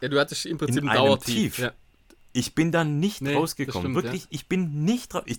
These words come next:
Speaker 2: normalerweise ist ja immer so, bist mal zwei, drei Stunden, ist man in einem Tief und dann weiß man, man kommt wieder
Speaker 1: Ja,
Speaker 2: raus.
Speaker 1: irgendwann wird's wieder besser.
Speaker 2: Und ich bin nicht ein einziges Mal wieder rausgekommen.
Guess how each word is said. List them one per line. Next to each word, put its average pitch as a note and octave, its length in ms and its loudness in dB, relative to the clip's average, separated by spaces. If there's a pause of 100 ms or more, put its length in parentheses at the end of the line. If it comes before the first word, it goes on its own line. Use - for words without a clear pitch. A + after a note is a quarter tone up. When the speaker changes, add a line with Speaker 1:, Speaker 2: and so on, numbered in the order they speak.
Speaker 2:
normalerweise D3+ 680 2
ist C3 100 -4
ja C3+ 80 -2
immer C#3 120 -2
so, C3 140 -4
bist - 300 -6
mal A2+ 160 -2
zwei, G#2+ 200 0
drei G2+ 200 -2
Stunden, B2 480 -8
ist - 180 -8
man F#2 100 -6
in F#2+ 120 -4
einem F#2 100 -4
Tief - 300 -6
und F#2+ 100 -4
dann G2+ 280 0
weiß A2 300 2
man, G3+ 300 0 (320)
man G2 140 -2
kommt C#3 260 0
wieder A2 160 0
Speaker 1:
Ja, A#2 60 2
Speaker 2:
raus. G#2+ 240 2
Speaker 1:
irgendwann D3 240 0
wird's C3 180 -6
wieder A#2+ 160 -2
besser. G#2+ 180 -4
Speaker 2:
Und C#3+ 120 2
ich E3 160 -4
bin G3+ 280 0 (280)
nicht F#3+ 560 0
ein E3+ 340 0
einziges C#3+ 440 -4
Mal A#2+ 140 0
wieder A#2+ 160 0
rausgekommen. F#2+ 600 -4